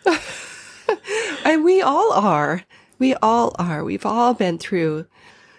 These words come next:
ah, the valley of the shadow and back.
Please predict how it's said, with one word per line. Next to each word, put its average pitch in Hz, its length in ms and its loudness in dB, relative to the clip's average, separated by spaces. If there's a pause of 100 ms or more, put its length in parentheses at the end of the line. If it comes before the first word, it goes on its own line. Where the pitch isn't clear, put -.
(140)
ah, 202 420 4
the 180 80 -2
valley 196 360 2
of 196 80 -2
the 202 100 2
shadow 170 580 2 (380)
and 208 220 2
back. 180 460 0